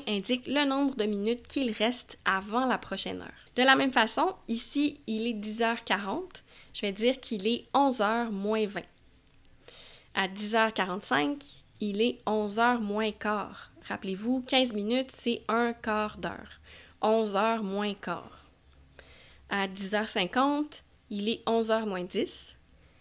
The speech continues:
Et à dix heures cinquante-cinq, il est onze heures moins cinq. Voilà. Faisons un petit test pour voir si vous avez bien compris.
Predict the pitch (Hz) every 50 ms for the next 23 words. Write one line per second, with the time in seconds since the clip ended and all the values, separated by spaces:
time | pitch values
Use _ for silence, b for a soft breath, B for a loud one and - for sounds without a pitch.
0 | b b b b b _ _ - 302 - - - 226 220 208 202 202 202 226 220
1 | 233 233 - - 240 240 240 202 185 190 - - 240 254 269 277 277 277 - -
2 | - _ _ _ - _ - 202 202 202 240 254 254 - 214 240 254 240 214 214
3 | 202 214 226 226 226 220 214 214 214 214 208 - - - - - 214 - - -
4 | - - _ _ - - 226 262 294 285 - - - - - - - - - -
5 | - - - - - B B B B B B B B B B B B - - 233
6 | 233 262 302 339 311 240 220 - - - - - - - 254 269 - - - -
7 | 208 202 202 208 208 214 233 247 247 - - 214 190 190 190 180 185 185 185 196
8 | - - 214 226 220 - 190 175 - - - -